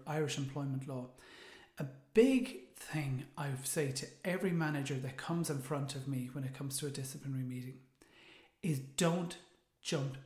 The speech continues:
to conclusions. So you might have a piece of the story, or you have a perception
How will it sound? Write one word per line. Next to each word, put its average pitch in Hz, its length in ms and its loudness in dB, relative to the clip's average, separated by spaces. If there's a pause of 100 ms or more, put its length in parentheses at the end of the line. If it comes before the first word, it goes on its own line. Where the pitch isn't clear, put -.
(180)
to 156 140 -2
conclusions. - 760 -6 (1120)
So 156 420 0
you 185 200 4
might 190 240 4
have 180 300 0
a 185 40 2
piece 151 300 -2
of 135 100 -2
the 139 80 -6
story, 156 440 0 (280)
or 156 120 2
you 151 120 2
have 139 140 2
a 131 60 -2
perception 143 720 2